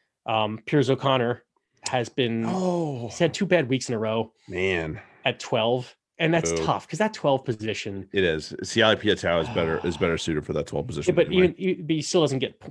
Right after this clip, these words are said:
Speaker 1: fantasy points generally. So it, it's a
Speaker 2: No.
Speaker 1: fantasy hole, the twelve position, if you
Speaker 2: It
Speaker 1: haven't
Speaker 2: kind of
Speaker 1: noticed.
Speaker 2: is.
Speaker 1: Um, and so it's, it's just tough for, uh, Piers. So hopefully he can push him out on the wing or something. <laughs> But
Speaker 2: Mm-hmm.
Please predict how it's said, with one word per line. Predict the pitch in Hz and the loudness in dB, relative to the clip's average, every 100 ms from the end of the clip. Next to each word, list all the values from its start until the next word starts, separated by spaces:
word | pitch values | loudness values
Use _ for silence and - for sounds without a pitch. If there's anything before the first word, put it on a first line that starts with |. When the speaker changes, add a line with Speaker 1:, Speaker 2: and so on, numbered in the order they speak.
| - | 0
Speaker 1:
fantasy | 147 131 131 | 2 2 -2
points | - 110 107 - | -6 -6 -6 -12
generally. | - 107 98 90 95 _ | -4 -2 -2 -8 -16 _
So | - 135 | 2 6
it, | |
it's | 113 95 90 | 6 6 6
a | 87 | 2
Speaker 2:
No. | |
Speaker 1:
fantasy | - 175 156 - | 2 0 2 -2
hole, | 107 - 117 101 - - | -6 -2 0 0 -4 -8
the | - | -6
twelve | - 110 107 | -2 -2 -4
position, | 104 101 101 135 | -6 -6 -6 -4
if | 151 | 2
you | |
Speaker 2:
It | 139 | 4
Speaker 1:
haven't | 131 | 4
Speaker 2:
kind | 87 | 2
of | - | 2
Speaker 1:
noticed. | 73 67 - | 0 -2 -8
Speaker 2:
is. | _ - - _ _ | _ -20 -20 _ _
Speaker 1:
Um, | 143 120 107 110 - _ _ _ 156 | -2 0 -2 -8 -14 _ _ _ -2
and | 139 | 0
so | - 139 | 2 2
it's, | 127 156 | 0 -6
it's | 139 - | -6 -4
just | 139 - - | -4 -4 -4
tough | 101 - | -4 -4
for, | - 113 107 98 _ _ _ _ _ | -4 -2 -2 -6 _ _ _ _ _
uh, | 117 101 - | -6 -6 -4
Piers. | 131 107 107 | -4 -2 -2
So | 127 | -4
hopefully | 110 147 147 131 | -2 -2 2 2
he | |
can | 127 | 2
push | - - | -6 -4
him | 123 | -2
out | 107 | -2
on | 104 | -2
the | |
wing | 101 98 | -4 -4
or | 98 | -6
something. | 104 - - - | -8 -10 -10 -12
<laughs> | - 101 95 | -2 4 6
But | 131 | 6
Speaker 2:
Mm-hmm. | 120 | 2